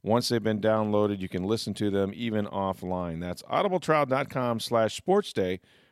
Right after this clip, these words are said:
for a free thirty-day trial membership and a free audiobook. Well, I have to tell you, we'll, we'll talk about the game. I was at the,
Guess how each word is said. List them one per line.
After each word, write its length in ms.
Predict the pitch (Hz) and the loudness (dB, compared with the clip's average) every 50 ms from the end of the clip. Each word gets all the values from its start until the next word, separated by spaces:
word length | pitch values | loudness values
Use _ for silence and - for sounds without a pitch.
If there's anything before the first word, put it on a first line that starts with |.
| _ _ | _ _
for 180 | - 117 117 113 | 4 6 6 6
a 60 | 107 | 6
free 460 | - - - 175 196 185 151 135 120 | 4 0 0 2 2 4 2 2 0
thirty-day 480 | - - 135 151 156 151 143 143 139 131 | 0 2 2 2 2 2 2 2 0 0
trial 300 | - - 135 127 120 120 | 2 4 4 6 6 4
membership 580 | 135 160 160 135 110 - - 107 104 - - _ _ _ _ _ _ - | 2 0 -2 -2 -2 0 0 0 -2 -2 -8 _ _ _ _ _ _ -6
and 160 | - 101 117 | -2 -2 -2
a 40 | 110 | -2
free 320 | - - 92 104 110 107 | -2 -2 -2 -2 -2 -2
audiobook. 760 | - - 151 170 175 151 113 101 90 90 87 73 - - _ _ _ _ _ _ _ - - - - _ _ | 0 0 0 2 4 4 4 4 4 4 2 2 0 -6 _ _ _ _ _ _ _ -20 -20 -20 -20 _ _
Well, 360 | - 110 135 151 151 156 - - | 4 8 8 10 10 8 6 4
I 120 | - 123 | 0 0
have 200 | 127 147 143 139 | 2 2 2 0
to 100 | - 127 | -2 -2
tell 200 | - - 147 139 | 2 4 6 6
you, 80 | 127 120 | 6 6
we'll, 180 | 131 147 139 139 | 6 4 2 2
we'll 200 | 139 143 143 135 | 4 4 4 6
talk 280 | - 170 165 165 - | 8 6 6 6 6
about 220 | 147 135 135 127 123 | 6 6 6 6 6
the 80 | 120 | 2
game. 380 | 107 101 120 127 131 127 120 113 | 0 0 0 2 4 4 4 6
I 100 | 107 113 | 6 6
was 180 | 113 110 98 113 | 6 6 6 6
at 300 | 110 113 110 - _ - | 4 4 2 0 _ 0
the, 400 | 104 98 95 92 90 87 87 | 2 4 4 4 4 2 0